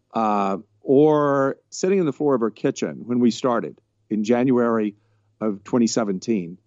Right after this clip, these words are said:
Uh, and we do, like, fifteen or twenty minutes a day, just me and her talking about crime stories. And we just started evolving it.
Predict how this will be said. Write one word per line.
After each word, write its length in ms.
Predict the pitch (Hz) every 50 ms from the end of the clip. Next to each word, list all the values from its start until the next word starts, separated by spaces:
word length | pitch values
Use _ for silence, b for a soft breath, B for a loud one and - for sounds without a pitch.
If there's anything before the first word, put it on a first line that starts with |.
| _ _ _ _ _ _ _ _ _ -
Uh, 180 | 120 117 110 - _ _ -
and 100 | 135 139
we 100 | 156 156
do, 140 | 147 151 151
like, 180 | 143 135 120 107 _ _
fifteen 340 | - 151 147 - 151 143 127
or 60 | 123
twenty 280 | 117 - 143 139 135
minutes 360 | 123 123 123 117 113 - - -
a 60 | - 104
day, 460 | 98 95 117 110 98 90 98 110 - _ _ -
just 160 | 127 131 -
me 100 | 175 196
and 80 | 185 165
her 140 | 151 151 120
talking 500 | - - - 160 143 131 - 135 120 113
about 400 | 104 107 98 95 95 - _ _
crime 300 | - - 143 135 131 117
stories. 480 | - - - - - - - - - _ _ _ _ _ _ _ _ _ _ _ _ _ _ _ _ -
And 280 | 143 147 151 160 160 -
we 120 | - 165 185
just 180 | 156 202 202
started 320 | - 196 180 180 180 175 151
evolving 500 | 151 123 131 131 139 165 165 160 135 120
it. 180 | 120 120 117